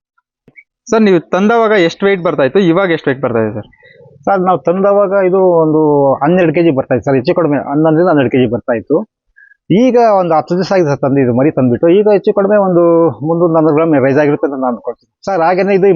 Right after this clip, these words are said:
Speaker 2: ಮರಿ, ಇದು ಈಗ ನಾವು ಹೊಸ ಮರಿ ತಂದಿದ್ದೀವಲ್ಲ ಇದನ್ನ, ಇದನ್ನ ನಾವು ಈಗ ಸೆಟ್ ಮಾಡ್ಕೊಳ್ತಾ ಇದೀವಿ. ಸೆಟ್ ಮಾಡ್ಕೊಳ್ಬೇಕಾದ್ರೆ ನಾವು ಈ ತಿಂಡಿನ ಸ್ವಲ್ಪ ಕಡಿಮೆ ಕೊಟ್ಕೊಂತೀವಿ. ಈಗ ಒಂದು ಇದಕ್ಕೆ ಒಂದು, ಒಂದು ಬೆಳಗ್ಗೆ, ಬೆಳಗ್ಗೆ ಒಂದು ನೂರು ಗ್ರಾಮ್ ಕೊಡ್ತೀವಿ, ಅಂದ್ರೆ ಒಂದು ನೂರು ಗ್ರಾಮ್ ಕೊಡ್ತೀವಿ, ಸಾಯಂಕಾಲ ಒಂದು ನೂರು ಗ್ರಾಮ್ ಕೊಡ್ತೀವಿ ಸರ್ ತಿಂಡಿ.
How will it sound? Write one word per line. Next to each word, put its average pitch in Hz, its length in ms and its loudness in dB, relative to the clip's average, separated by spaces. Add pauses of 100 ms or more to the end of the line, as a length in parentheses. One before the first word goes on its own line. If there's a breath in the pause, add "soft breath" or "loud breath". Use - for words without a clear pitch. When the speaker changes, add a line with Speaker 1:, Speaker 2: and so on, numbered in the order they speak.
Speaker 2:
ಮರಿ, 190 160 2
ಇದು 175 240 0
ಈಗ 175 140 2
ನಾವು 151 140 0
ಹೊಸ 143 140 0
ಮರಿ 180 220 0
ತಂದಿದ್ದೀವಲ್ಲ 143 400 0
ಇದನ್ನ, 131 240 0 (200)
ಇದನ್ನ 180 180 0
ನಾವು 175 120 2
ಈಗ 180 120 0 (120)
ಸೆಟ್ 180 180 -6
ಮಾಡ್ಕೊಳ್ತಾ 180 380 -2
ಇದೀವಿ. 131 160 0
ಸೆಟ್ 160 220 -6
ಮಾಡ್ಕೊಳ್ಬೇಕಾದ್ರೆ 156 720 0 (100)
ನಾವು 160 180 2 (880 loud breath)
ಈ 143 40 0
ತಿಂಡಿನ 226 320 2
ಸ್ವಲ್ಪ 196 240 -2
ಕಡಿಮೆ 180 340 -2
ಕೊಟ್ಕೊಂತೀವಿ. 151 600 0
ಈಗ 160 80 0
ಒಂದು 165 320 0 (140)
ಇದಕ್ಕೆ 160 220 0 (100)
ಒಂದು, 143 160 0
ಒಂದು 139 220 2 (360)
ಬೆಳಗ್ಗೆ, 156 460 0
ಬೆಳಗ್ಗೆ 165 200 0
ಒಂದು 175 200 0 (200)
ನೂರು 156 140 0
ಗ್ರಾಮ್ 147 180 0
ಕೊಡ್ತೀವಿ, 147 260 -2
ಅಂದ್ರೆ 160 220 0 (840 soft breath)
ಒಂದು 156 120 2
ನೂರು 190 100 2
ಗ್ರಾಮ್ 175 200 -2
ಕೊಡ್ತೀವಿ, 156 340 -2
ಸಾಯಂಕಾಲ 196 320 -2
ಒಂದು 170 100 -2
ನೂರು 156 120 0
ಗ್ರಾಮ್ 151 160 0
ಕೊಡ್ತೀವಿ 135 220 -4
ಸರ್ 139 120 -4
ತಿಂಡಿ. 139 300 -2